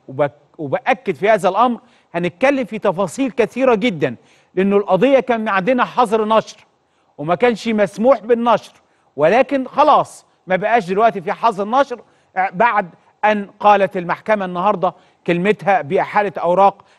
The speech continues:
المتهم القاتل محمد عادل إلى فضيلة مفت-، مفتي الجمهورية، وهيكون الحكم يوم الأربعاء اللي جاي، الأربعاء ستة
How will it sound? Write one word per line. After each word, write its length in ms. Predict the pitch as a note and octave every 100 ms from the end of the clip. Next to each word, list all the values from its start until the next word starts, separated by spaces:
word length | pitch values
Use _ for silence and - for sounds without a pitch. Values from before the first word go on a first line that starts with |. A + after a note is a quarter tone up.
| _
المتهم 640 | F3 F3 E3+ F3 G3 F3+ D3+
القاتل 600 | D#3 - F#3+ F#3 F3 D#3 _ _
محمد 520 | C#3 - G3 G3 F3 C#3
عادل 400 | D#3 F#3 E3+ D3+ _ _ _ -
إلى 300 | F#3+ F#3 E3+ - _ _ _ _
فضيلة 420 | D#3+ D3 F3+ F3+ -
مفت-، 320 | D3+ F#3 - -
مفتي 460 | E3+ E3+ - E3+ D#3
الجمهورية، 640 | C#3+ D#3+ C3+ F3 D3+ G#2 _ _ _
وهيكون 440 | - D3+ E3 C4 B3+
الحكم 420 | G#3+ B3+ D4 A3+ -
يوم 240 | F#3 B3+ A3
الأربعاء 500 | F#3+ E3 F#3 G#3 F#3
اللي 140 | E3+
جاي، 260 | E3 D#3+ A2 _ _ -
الأربعاء 680 | D#3+ F#3 E3+ D#3 E3+ G#3+ B3
ستة 480 | D#3 - A#3+ - A3+